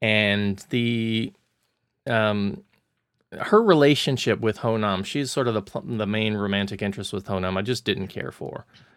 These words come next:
Um, a-, a-, and if you've seen the original film, um, you know that there's supposed to be a character who has a relationship with Honam, and she's kind of taking the place of that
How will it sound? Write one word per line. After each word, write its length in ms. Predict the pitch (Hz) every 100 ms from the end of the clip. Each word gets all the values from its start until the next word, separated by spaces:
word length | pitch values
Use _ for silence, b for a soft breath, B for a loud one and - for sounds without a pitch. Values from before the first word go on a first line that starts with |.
| b b b -
Um, 800 | 98 92 87 87 87 87 90 - _ -
a-, 160 | 101 101 107
a-, 220 | 104 -
and 540 | 101 95 92 92 -
if 180 | - 127
you've 140 | 139 123
seen 280 | - 190
the 80 | 160
original 380 | 127 117 113 104
film, 640 | - 123 110 101 92 90 87 _ b b b b b -
um, 500 | 104 95 92 92 104
you 80 | 110
know 300 | 120 113 104
that 180 | 101
there's 200 | 107 104
supposed 380 | - 117 147 135
to 60 | 113
be 80 | 98
a 60 |
character 340 | - 104 - 101
who 60 |
has 180 | 95 90
a 60 | 95
relationship 480 | 95 92 95 - -
with 120 | -
Honam, 520 | 95 87 85 85 85 - b b b b -
and 360 | 95 87 90
she's 360 | - 139 123 -
kind 300 | - 113 101
of 160 | 92 -
taking 340 | - - 107
the 60 | 92
place 340 | - 95 95
of 100 | -
that 160 | -